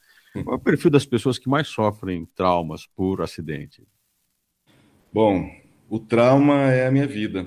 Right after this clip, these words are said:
Speaker 2: Eu vivo o trauma.
Speaker 1: Hum.
Speaker 2: Eu tenho mais de uma década. Eu, além de viver o trauma, eu também vivo a consequência do trauma. Então, eu até comento com minha esposa que quando eu vou pro hospital, eu volto com pelo menos dois novos problemas.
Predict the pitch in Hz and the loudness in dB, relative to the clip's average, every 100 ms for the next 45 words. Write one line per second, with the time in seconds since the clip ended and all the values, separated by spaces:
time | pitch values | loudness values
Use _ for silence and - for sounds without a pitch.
0 | - - 95 110 107 117 131 131 95 98 | -10 -10 -6 -6 -6 -8 -8 -10 -8 -8
1 | 104 101 - 80 73 71 - 107 107 95 | -10 -16 -10 -8 -8 -10 -10 -8 -6 -6
2 | 98 107 107 104 113 107 92 85 - 78 | -2 0 0 -2 -10 -6 -6 -8 -10 -16
3 | 76 _ _ _ _ _ _ _ _ - | -16 _ _ _ _ _ _ _ _ -8
4 | 104 120 120 110 - 104 135 139 135 143 | -4 -2 -4 -6 -6 0 0 0 0 2
5 | 135 135 120 135 143 139 139 131 139 131 | 0 0 0 0 0 -2 0 2 2 0
6 | 127 139 135 135 139 135 139 120 135 156 | 0 -2 -2 -6 -4 -4 -6 -6 -8 -8
7 | 156 135 131 95 98 104 92 78 71 _ | -8 -10 -10 -8 -8 -8 -10 -14 -20 _
8 | _ _ _ _ _ - 92 117 131 131 | _ _ _ _ _ -12 -8 -2 0 0
9 | 135 143 135 123 110 - 117 120 120 - | 0 2 2 2 -2 -4 -2 -2 -4 -6
10 | 110 104 95 - _ - 101 104 95 - | -6 -6 -8 -12 _ -12 -8 -6 -8 -8
11 | 104 110 101 98 98 - 120 131 123 107 | -4 -4 -4 -12 -16 -8 -2 0 0 -2
12 | 127 131 120 - 110 - 110 123 123 92 | -6 -4 -8 -6 -8 -4 -2 0 -2 -4
13 | 107 120 - 120 - 127 123 113 120 117 | -4 -4 -6 -8 -4 -4 -2 -2 -4 -6
14 | - 117 127 113 107 107 - 113 98 90 | -6 -2 -2 -2 -4 -6 -10 -10 -8 -8
15 | 82 80 - - | -10 -14 -20 -20